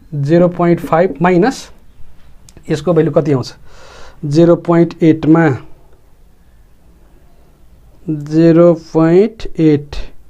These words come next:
मा हेर्नुहुन्छ भने अ, ठिकै छ, जिरो पोइन्ट एट मा हेर्नुहुन्छ भने तपाईँको टु एट एट वान आउँछ, जिरो पोइन्ट टु एट एट वान आउँछ, जिरो पोइन्ट टु एट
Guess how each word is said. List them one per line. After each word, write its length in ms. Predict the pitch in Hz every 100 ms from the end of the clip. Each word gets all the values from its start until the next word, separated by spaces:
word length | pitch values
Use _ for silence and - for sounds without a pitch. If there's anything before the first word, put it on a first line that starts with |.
| _ _ - - - - - 151
मा 120 | 151
हेर्नुहुन्छ 560 | 151 151 156 151 139
भने 500 | 147 139 170 214 - - - _ - _ - - - - - _ _ _ _ _ _ 139
अ, 60 | 135 -
ठिकै 240 | 170 151
छ, 120 | 135 131
जिरो 280 | 143 156
पोइन्ट 320 | 147 156 156 165
एट 160 | 160
मा 120 | 160
हेर्नुहुन्छ 400 | 151 147 151 147 147
भने 140 | 147
तपाईँको 320 | 147 147 165 175 - - - _
टु 160 | 220 262 226
एट 200 | 202 214
एट 180 | 214 180
वान 160 | 160
आउँछ, 220 | 131 123 - - -
जिरो 200 | 151 190
पोइन्ट 340 | 180 233 320 -
टु 120 | 214 185
एट 180 | 160 220
एट 160 | 226 156
वान 160 | 120
आउँछ, 140 | 110 - - - - - - - - - - - 139
जिरो 300 | 139 160 160
पोइन्ट 300 | 156 208 220 -
टु 300 | 196 220 262 - - 175
एट 380 | 180 233 -